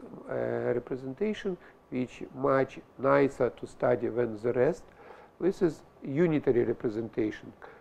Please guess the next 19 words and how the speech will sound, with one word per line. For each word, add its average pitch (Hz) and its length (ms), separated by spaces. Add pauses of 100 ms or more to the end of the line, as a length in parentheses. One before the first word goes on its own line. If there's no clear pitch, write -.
So 143 200
it's 127 220
strongly 160 500
continuous 139 600
representation 131 960
rho 143 400 (360)
in 180 280
a 147 80
Hilbert 139 600
space 123 520
V, 156 360 (600)
uh, 147 440
such 185 480 (140)
what 131 440 (140)
all 165 260 (160)
operators 139 840 (320)
which 113 180
represent 123 580 (140)
element 120 560